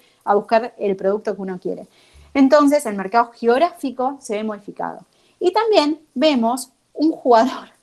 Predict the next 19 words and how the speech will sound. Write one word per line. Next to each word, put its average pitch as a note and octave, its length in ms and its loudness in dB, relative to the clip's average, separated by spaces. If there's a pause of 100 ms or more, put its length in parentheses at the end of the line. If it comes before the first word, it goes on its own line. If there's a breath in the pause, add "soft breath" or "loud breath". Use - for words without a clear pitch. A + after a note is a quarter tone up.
o A3+ 100 -10
un B3 220 -2
jugador, C4 460 -2
o A#3+ 100 0
un C4+ 200 0
rubro C4 460 -2
muy C4+ 220 -2
importante A3 920 -4 (340 loud breath)
que G#3 240 2
ya A#3+ 240 2
viene B3 360 0
tomando G#3+ 600 0
agilidad G#3+ 720 -4
hace - 200 -20
un A3+ 140 -14
tiempo, B3+ 360 -6
y F#3+ 100 -18
con F#3 220 -14
esto, A#3 440 -4